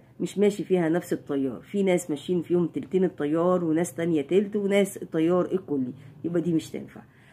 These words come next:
طيب هنروح للشكل ده، هنلاقي ان السلك ده متوصل على التوازي مع المقاومة، فهيلغي المقاومة والتيار يمشي كده، وبالتالي هتبقى عندك مقاومتين ماشي فيهم نفس التيار والمقاومة التالتة ماشي تيار قيمته بصفر،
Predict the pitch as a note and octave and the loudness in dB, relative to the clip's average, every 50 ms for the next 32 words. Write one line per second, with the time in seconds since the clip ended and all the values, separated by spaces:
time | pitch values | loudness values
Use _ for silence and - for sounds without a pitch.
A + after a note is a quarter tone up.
0 | - _ - D#3+ D#3+ - - F3 E3+ G3 B3 - - F#3 F3+ - F#3 F3+ F3+ F#3 | -20 _ -6 -6 -6 -4 -4 -4 -2 -2 0 0 0 0 0 0 0 0 0 -2
1 | D#3+ C#3 E3+ - - - - - _ - E3+ E3+ F#3 A3 B3 C4 A3+ A3+ - - | -2 -2 -2 -2 -4 -6 -14 -20 _ -6 -2 0 2 2 2 2 0 -2 -4 -4
2 | D#3+ D3+ D3+ C#3+ C#3 - - F#3+ G#3 F#3+ - - D3 D3+ F3 - - - - - | -2 -2 -2 -2 -2 0 4 4 4 4 0 -4 -2 -2 -2 -2 -4 -8 -18 -10
3 | - D3+ E3 - F3+ F#3+ A#3 A#3 - - F#3 F#3 F#3+ - - - - F3 F#3+ F#3 | -6 -6 -4 0 2 2 0 0 0 0 0 0 -2 -4 -10 -6 -2 0 2 2
4 | D#3+ D3 - - D3+ E3+ F#3+ F#3 D#3+ E3 D#3 D3+ C#3+ C#3+ C#3+ C#3+ C#3 C#3 - F3 | 0 0 -2 0 2 4 4 4 4 2 0 0 0 -2 -2 -2 -2 -2 0 0
5 | G3 G#3+ A3 A3+ A#3 - - A#3+ B3+ B3 A#3 G#3+ G#3+ G#3+ A3 G#3 F#3+ E3+ F#3+ F3+ | 2 2 2 0 -2 -4 -6 -4 -4 -2 0 2 2 4 4 4 2 2 0 0
6 | F3+ E3+ D3+ - F3 F3+ F#3 F#3 F3+ F3+ F3 E3 D#3+ - - D3+ D3+ D#3+ F3 F3+ | 0 -2 -2 -2 0 0 0 2 0 0 0 -2 -4 -4 -4 -2 0 2 2 2
7 | E3+ E3 D#3+ F3 F3 - - C#3 - D3+ C#3 - - _ - - _ _ _ - | 2 2 2 0 -2 -2 -6 -10 -8 -8 -8 -10 -12 _ -20 -20 _ _ _ -6
8 | F#3 F#3 F#3 - A3 A#3 B3 B3 A3+ A3+ G#3+ - - F#3 E3 - E3 F3 G3+ G#3+ | -4 -4 -2 2 2 2 2 2 -2 -4 -4 -6 -6 -6 -6 -6 -4 -2 0 0
9 | F#3 F3 D#3 - - F3 E3 F3 F3 E3 F3 D#3+ - A3 A3+ A3+ G#3+ - - _ | 0 -2 -4 -4 -6 -6 -4 -2 -2 -2 -2 0 2 2 2 2 0 -6 -16 _
10 | _ - G#3 A3+ A3 A3 G#3 F3+ - G3+ G#3+ F#3 E3 E3+ E3 E3 F#3 G3+ G3 - | _ -2 0 0 0 -2 -4 -4 -2 -2 -2 0 0 -2 -2 -2 -2 -4 -4 -4
11 | F3 - - - F3+ F3 G3 A3+ B3 B3 B3 - - _ - G3 G#3+ A3+ A3+ G#3 | -6 -6 -6 -4 -2 0 0 0 0 -2 -4 -8 -16 _ 2 2 4 4 4 2
12 | G#3 A3 A#3 B3+ B3+ A#3+ G#3 - - G3 - G#3+ A3 - - A3 G3+ G3+ G#3+ A3 | 0 -2 -2 0 0 0 0 0 -2 -2 -2 -2 -2 0 0 0 2 2 0 0
13 | G#3+ - G3+ G#3 F#3 F3 F#3+ G3+ G#3+ G3+ G#3 - A#3 A3 G#3 G#3+ F#3+ F3 - - | -2 -4 -4 -2 0 0 2 2 0 0 -2 0 0 0 0 0 -2 -2 0 0
14 | F3+ - - - - | 0 0 -2 -8 -12